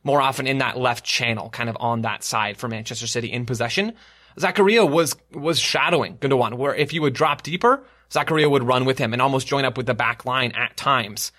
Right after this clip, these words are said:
And he always knew where Gundogan was. And that makes sense, right? That's a smart game plan, I think, from Marco Rose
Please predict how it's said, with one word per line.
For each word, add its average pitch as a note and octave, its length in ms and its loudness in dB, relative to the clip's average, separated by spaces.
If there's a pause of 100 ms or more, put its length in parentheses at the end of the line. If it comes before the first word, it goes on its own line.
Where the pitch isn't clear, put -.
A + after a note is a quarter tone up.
(260)
And F3 120 2
he F3+ 60 2
always F3+ 500 4
knew E3 120 -2
where D#3 120 2
Gundogan C3+ 380 2
was. D3 380 2 (360)
And G3 460 0
that F#3 180 0
makes A3+ 200 0
sense, D3+ 240 0
right? D#3 120 2
That's G3 140 0
a G#3 60 2
smart F3 420 0
game D#3 220 2
plan, A#2 200 0
I E3 160 0
think, B2 200 -2
from C3 140 -2
Marco C3 240 2
Rose C3 200 2